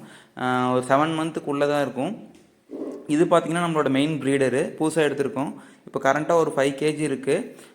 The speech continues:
ஆ, ப்ரீடிங் போடுறதுக்கு முன்னாடி ஃபைவ் பாயிண்ட் ஃபைவ் கேஜி இருந்துச்சு. இது பார்த்தீங்கன்னா நம்ம சுள்ளி வெடை.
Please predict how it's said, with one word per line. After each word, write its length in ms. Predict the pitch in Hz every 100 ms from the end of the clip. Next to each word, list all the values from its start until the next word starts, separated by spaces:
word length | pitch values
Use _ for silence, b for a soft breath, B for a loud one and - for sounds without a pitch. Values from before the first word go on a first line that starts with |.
| -
ஆ, 200 | 131 123
ப்ரீடிங் 400 | 123 143 180 185
போடுறதுக்கு 360 | 156 151 135 127
முன்னாடி 180 | 139 175
ஃபைவ் 180 | 135
பாயிண்ட் 240 | 135 139 135
ஃபைவ் 160 | 127 135
கேஜி 240 | 127 131
இருந்துச்சு. 420 | 123 120 147 220 - - - _ b b b
இது 180 | - 165
பார்த்தீங்கன்னா 340 | 170 160 156 170
நம்ம 160 | 151
சுள்ளி 320 | 139 151 160
வெடை. 220 | 143 127